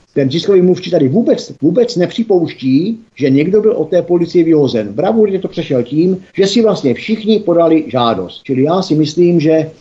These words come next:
že to není tak ani tak osobní rozhodnutí jako, jako účelový vyhazovi. U toho, jak jsem říkal, proč, je to buď pro zahnilost a lenost u policie, ale ta je tam tak obvyklá, že, jak znova říkám, nikomu nevadí,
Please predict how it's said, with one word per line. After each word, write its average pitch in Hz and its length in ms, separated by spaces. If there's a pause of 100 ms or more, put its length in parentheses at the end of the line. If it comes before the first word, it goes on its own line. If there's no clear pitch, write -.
že 120 160
to 147 140
není 156 220
tak 151 160
ani 160 140
tak 135 140
osobní 160 440
rozhodnutí 156 420
jako, 143 380
jako 131 220
účelový 139 400
vyhazovi. 147 640 (200)
U 147 60
toho, 165 180
jak 156 100
jsem 160 140
říkal, 151 240
proč, 151 340
je 151 120
to 147 120
buď 139 280
pro 113 320
zahnilost 156 600
a 120 60
lenost 135 320
u 131 40
policie, 127 580 (320)
ale 131 160
ta 156 140
je 160 60
tam 175 140
tak 175 200
obvyklá, 156 520
že, 151 120
jak 143 120
znova 147 220
říkám, 151 300
nikomu 151 240
nevadí, 113 600